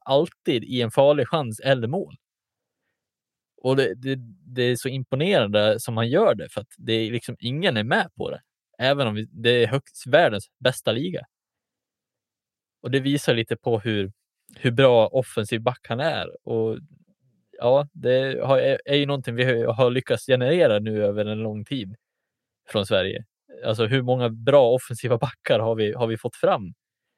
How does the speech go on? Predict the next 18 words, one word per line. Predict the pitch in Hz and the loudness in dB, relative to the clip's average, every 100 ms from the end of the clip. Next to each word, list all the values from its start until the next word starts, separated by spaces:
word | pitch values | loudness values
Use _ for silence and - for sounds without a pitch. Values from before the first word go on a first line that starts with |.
| - | -10
Jag | 120 | 0
menar, | 120 | 2
Hedman | 135 165 151 123 | 4 2 2 -2
är | |
ju | 117 | -2
inte, | 117 127 113 127 _ _ 135 - 131 - 69 | -4 -8 -10 -18 _ _ -20 -20 -20 -10 -6
eh, | 113 | -6
dålig | 117 120 170 170 107 | -2 0 2 4 2
offensivt | - 120 120 107 | 0 -8 -6 -6
heller, | - 190 104 98 - | 0 0 0 -6 -4
trots | 120 - | -4 -4
att | - | -8
han | 107 | -6
är | 104 104 | -4 -2
en | 104 - _ _ | -4 -8 _ _
fantastisk | 117 110 131 - 107 | -6 -2 -4 -4 -4
defensiv | 110 - 107 107 | -4 -4 -10 -8
back. | - | -8